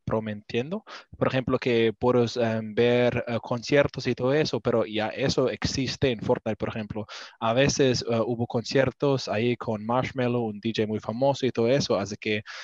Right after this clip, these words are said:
el metaverso, como Sergio ya dijo, ya existe, pero es como todavía no existe en Web tres punto cero, todavía no, pero ya sí, todo va a cambiar ahora.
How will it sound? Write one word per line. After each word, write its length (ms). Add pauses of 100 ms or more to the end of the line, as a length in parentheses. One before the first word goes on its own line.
(180)
el 180
metaverso, 680
como 340
Sergio 340
ya 300
dijo, 480
ya 160
existe, 680
pero 200
es 120
como 500 (280)
todavía 360
no 80
existe 420
en 240
Web 160 (160)
tres 240
punto 300
cero, 380
todavía 340
no, 320
pero 240
ya 140
sí, 400
todo 180
va 120
a 40
cambiar 300
ahora. 320